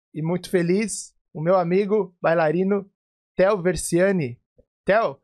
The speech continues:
seja bem-vindo ao Improvisa Podcast. Muito obrigado por ter aceitado o meu convite aí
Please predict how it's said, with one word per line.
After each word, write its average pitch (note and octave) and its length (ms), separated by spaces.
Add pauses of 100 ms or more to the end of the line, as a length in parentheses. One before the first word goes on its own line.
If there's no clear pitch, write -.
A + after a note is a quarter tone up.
seja F#3+ 320
bem-vindo A3 600
ao F#3+ 300
Improvisa F#3 560
Podcast. E3+ 720 (220)
Muito F#3+ 180
obrigado F3+ 420
por D#3+ 140
ter F#3 320 (280)
aceitado E3 560
o D#3+ 40
meu E3 160
convite D#3 520
aí F3 340